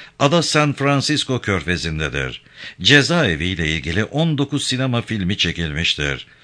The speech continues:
Bu filmlerden en bilineni Alcatraz kuşlusudur. Başrolünü Burt Lancaster'ın oynadığı filmin yönetmeni John Frankenheimer'dır. Bin dokuz yüz altmış iki yapımı filmde federal bir mahkum olan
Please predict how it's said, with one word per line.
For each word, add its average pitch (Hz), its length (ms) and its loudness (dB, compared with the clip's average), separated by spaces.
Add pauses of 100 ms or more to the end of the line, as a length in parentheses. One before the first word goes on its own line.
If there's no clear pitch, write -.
(240)
Bu 208 140 0
filmlerden 82 760 0
en 151 320 2
bilineni 143 420 2
Alcatraz 104 800 0
kuşlusudur. 76 880 -6 (440)
Başrolünü 151 720 2
Burt 131 280 2
Lancaster'ın 113 680 0
oynadığı 78 500 -2
filmin 104 380 0
yönetmeni 80 680 0
John 123 240 0
Frankenheimer'dır. 82 1200 -2 (560)
Bin 165 260 4
dokuz 175 260 0
yüz 139 120 0
altmış 120 320 -2
iki 113 140 -4
yapımı 92 380 0
filmde 76 420 -4
federal 113 500 0
bir 117 100 0
mahkum 92 480 0
olan 78 360 0